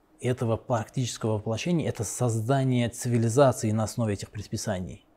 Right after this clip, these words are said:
Создание целой цивилизации со своими учёными, со своими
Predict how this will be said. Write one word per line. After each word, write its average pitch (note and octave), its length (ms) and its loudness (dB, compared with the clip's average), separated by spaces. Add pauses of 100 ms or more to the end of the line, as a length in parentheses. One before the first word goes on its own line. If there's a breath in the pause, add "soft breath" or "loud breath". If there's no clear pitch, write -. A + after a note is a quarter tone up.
(1500 soft breath)
Создание C3 480 2
целой E3+ 440 8
цивилизации B2+ 960 8
со G#2+ 120 -6
своими A2+ 300 2
учёными, C3+ 540 4
со - 120 -4
своими G#2+ 520 -2